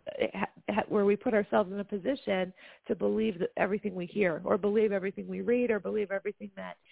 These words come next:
uh, the big alphabet media tells us on television. Um, we really need to be discerning, and we need to be careful about our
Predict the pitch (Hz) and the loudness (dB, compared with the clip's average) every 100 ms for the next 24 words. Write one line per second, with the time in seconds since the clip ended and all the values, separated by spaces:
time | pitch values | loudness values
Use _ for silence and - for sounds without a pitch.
0 | - - - - 95 175 185 214 190 208 | -20 -20 -12 -6 -4 -2 0 0 0 -4
1 | - 175 190 208 220 226 220 214 247 226 | -4 -4 -4 -2 -4 0 0 0 2 2
2 | 202 214 208 - 190 175 _ - 233 233 | 2 -4 -6 -8 -8 -10 _ -6 -4 -2
3 | 214 220 202 220 208 _ - - - 208 | 0 0 0 -2 -4 _ -20 -18 -6 -2
4 | 190 180 175 - 208 214 214 214 214 208 | -2 -4 -10 -8 -4 0 2 2 0 -2
5 | 202 202 - 214 165 208 202 - - - | -4 -4 -4 -6 -2 -2 -2 -2 -6 0
6 | 214 202 233 302 381 415 - - - - | 2 2 2 -2 -6 -12 -20 -20 -6 2
7 | 220 196 190 190 92 190 - 208 202 202 | 4 4 4 2 0 -2 -2 0 0 0
8 | 196 165 - 180 196 - 214 196 - 202 | -2 -2 -2 2 0 2 4 4 4 2
9 | 190 180 - 170 190 185 185 | 2 2 0 0 2 4 4